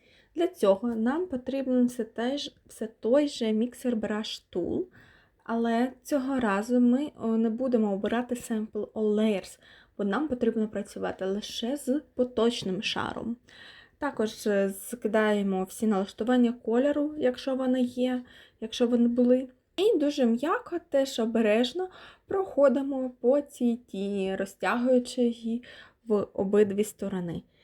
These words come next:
Таким чином ми її зм'якчаємо таким, скажімо, градієнтом і робимо натуральний малюнок. На цьому роботу з даним фото, я вважаю, що можна закінчити.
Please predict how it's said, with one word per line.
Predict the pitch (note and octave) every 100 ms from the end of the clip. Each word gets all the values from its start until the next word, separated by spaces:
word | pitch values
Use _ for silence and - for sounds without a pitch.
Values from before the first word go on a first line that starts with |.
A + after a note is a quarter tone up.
| _ - _
Таким | B3 C4 B3+
чином | B3+ F4+ A4 F4+ A#3
ми | A#3+ B3
її | A#3 A3+ A3
зм'якчаємо | A#3 G#3+ G#3 - - A#3+ F4 F#4+ F4+ D#4+ D4+
таким, | A3+ A3 B3 A#3 A3 G3+ G3 -
скажімо, | - - G3+ G3+ G3+ F#3
градієнтом | G#3+ F#3+ G#3 F#3+ G#3+ E4 - F4 - - - - _ _
і | - E4+ G4+ F#4+ - _ _ _ _ A3
робимо | G#3 G#3+ A3+ G#3+ G3+ G#3 G3+
натуральний | G3 - G3+ G#3 G3+ G3+ G3+
малюнок. | G3 G3+ F3 - - - - - _ _ -
На | D4+
цьому | - B3+ A#3
роботу | A3+ A3 A3+ A3+ G#3+
з | -
даним | G#3+ G#3+ G#3 G#3 G#3 -
фото, | G#3+ G3+ - G#3
я | G3+ G#3+ G#3 G#3
вважаю, | G#3 G#3 G3+ G3+ G#3+
що | - G#3+
можна | G#3 G3+ G3 F#3+
закінчити. | G#3 A3 - A#3 C#4+ - D4 D4+